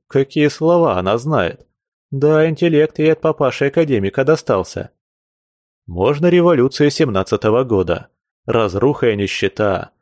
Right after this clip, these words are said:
Секс в ночлежке или на руинах. Как вариант, в амбаре. Сарказма Светка не уловила. Ну,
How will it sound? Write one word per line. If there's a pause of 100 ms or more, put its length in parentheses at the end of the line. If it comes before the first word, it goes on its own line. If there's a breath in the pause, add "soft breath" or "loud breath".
(160)
Секс
в
ночлежке
или
на
руинах. (340)
Как
вариант,
в
амбаре. (840)
Сарказма
Светка
не
уловила. (320)
Ну,